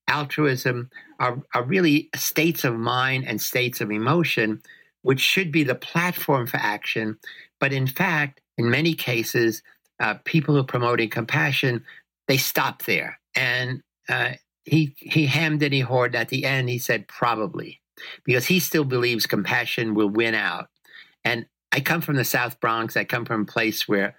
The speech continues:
there were evil men trying to corrupt little kids like me all the time.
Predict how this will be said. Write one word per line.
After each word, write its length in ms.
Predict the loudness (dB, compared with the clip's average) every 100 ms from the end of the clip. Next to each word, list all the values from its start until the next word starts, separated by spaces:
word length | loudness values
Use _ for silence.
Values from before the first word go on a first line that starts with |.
| -18 -20 _
there 100 | -2
were 80 | 2
evil 360 | 2 4 2 2
men 460 | 2 2 0 -2
trying 300 | -2 -2 -2
to 120 | -4
corrupt 380 | -4 -2 -2 0
little 160 | 0 0
kids 340 | 0 -2 0
like 220 | -2 -2
me 200 | -2 -2 0
all 220 | 2 2
the 120 | 0
time. 540 | -2 -2 -2 -2 -4